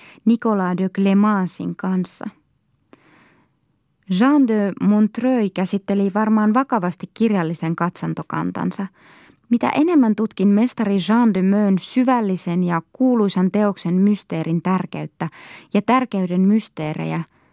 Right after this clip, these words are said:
sitä enemmän minua hämmästyttää sinun moitteesi. Hän tahtoo puolustaa romaania viimeiseen hengenvetonsa saakka ja sanoo olevan useita, jotka hänen tavallaan palvelevat asiaa kirjoituksillansa,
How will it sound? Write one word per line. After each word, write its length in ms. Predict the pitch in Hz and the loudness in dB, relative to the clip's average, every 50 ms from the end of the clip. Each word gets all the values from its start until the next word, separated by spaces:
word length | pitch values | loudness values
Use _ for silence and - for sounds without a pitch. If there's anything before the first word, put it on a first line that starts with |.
| _ _ _ | _ _ _
sitä 320 | - - 269 - 294 262 | -4 -2 0 2 2 0
enemmän 440 | - - 302 320 311 269 220 190 190 | 2 2 2 2 2 2 2 2 2
minua 320 | 190 190 190 185 180 185 | 2 2 2 2 2 2
hämmästyttää 800 | 190 190 196 202 202 175 165 160 - - 147 - _ - 151 156 | 2 2 2 2 2 0 -2 -4 -6 -12 -18 -10 _ -4 -4 -4
sinun 300 | 151 - 175 175 165 160 | -2 -2 0 0 0 2
moitteesi. 840 | 165 170 175 170 160 156 - _ _ - - - 170 175 - 190 185 - _ _ _ _ _ _ _ _ _ _ _ _ _ _ _ _ _ _ _ _ _ | 2 2 2 2 0 -2 -4 _ _ -12 -10 -10 -10 -10 -10 -12 -12 -14 _ _ _ _ _ _ _ _ _ _ _ _ _ _ _ _ _ _ _ _ _
Hän 340 | - 185 185 185 190 190 175 - - _ | -2 0 2 2 2 2 0 -2 -6 _
tahtoo 320 | - 202 220 214 - 214 190 | -2 -2 -2 0 0 -2 -2
puolustaa 540 | - - 214 226 220 202 185 - - 175 190 | -2 -2 -2 0 0 0 -2 -2 -2 -2 -2
romaania 540 | 196 202 226 214 196 180 185 180 165 165 | 0 2 2 2 2 0 0 -2 -4 -2
viimeiseen 520 | 170 220 214 202 180 151 156 - 160 156 160 | -2 0 2 2 2 0 -2 -2 -4 -4 -2
hengenvetonsa 840 | 175 190 190 190 180 160 160 156 156 156 - - 156 160 160 165 165 | 0 0 0 2 0 0 -2 -2 -4 -6 -4 -4 -4 -4 -4 -4 -6
saakka 500 | - - - 185 185 180 185 - 165 165 | -6 -4 -2 -2 -4 -4 -6 -8 -6 -4
ja 140 | 165 165 | -4 -4
sanoo 480 | 175 - 202 196 208 196 202 190 - 190 | -2 -2 0 2 2 2 0 0 0 0
olevan 380 | 202 208 202 185 185 185 190 - - | 0 0 -2 -2 -2 -2 -2 -2 -2
useita, 540 | - 233 240 - - 202 175 160 160 - 160 | -2 -2 -2 -2 -2 -2 -4 -4 -4 -6 -6
jotka 400 | 160 156 160 - - - 165 175 - - - - - - - _ | -4 -4 -6 -4 -2 -2 -2 -2 -4 -10 -20 -20 -20 -20 -20 _
hänen 320 | - 208 214 220 202 202 | 0 2 2 2 2 0
tavallaan 480 | 180 208 208 196 190 180 165 160 175 175 | 0 0 0 0 0 -2 -2 -4 -6 -4
palvelevat 600 | - 180 185 190 175 160 156 156 151 151 160 175 - - | -2 -2 -2 -2 -2 -4 -4 -6 -6 -6 -8 -8 -6 -4
asiaa 420 | 165 180 - - 165 156 160 165 - | -4 -4 -4 -4 -4 -4 -4 -6 -6
kirjoituksillansa, 1080 | - 196 196 190 170 160 160 156 - 151 - - - 165 156 156 151 156 156 - - | -4 -4 -4 -2 -2 -4 -4 -4 -6 -10 -10 -8 -8 -6 -6 -4 -4 -4 -2 -4 -4